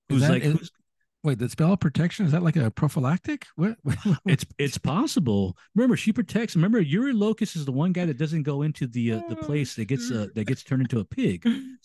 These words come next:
Speaker 1: So now he's like, he's like, he's, like,
Speaker 2: Mm.
Speaker 1: very paranoid now about all this stuff.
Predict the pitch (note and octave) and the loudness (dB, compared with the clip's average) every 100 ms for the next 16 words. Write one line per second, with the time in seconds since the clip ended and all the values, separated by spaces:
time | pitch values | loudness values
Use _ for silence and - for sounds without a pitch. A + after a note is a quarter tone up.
0 | - C#3+ G#3 A3 F3+ G#3 F#3 D#3 - G#3+ | -6 -2 0 2 2 0 0 -2 -2 -2
1 | A#3 F3 E3 F#3 F3 F#3+ D3+ A#2+ D#3 F#3+ | 0 0 4 6 8 8 6 2 0 2
2 | F#3+ - F#3 F3+ C3 A2 G#2+ G#2+ G#2 G2 | 0 0 0 0 0 -2 -2 -4 -6 -6
3 | G#2+ G2+ G2 F2+ F#2 - E2+ D#2 | -6 -4 -6 -8 -14 -8 -8 -8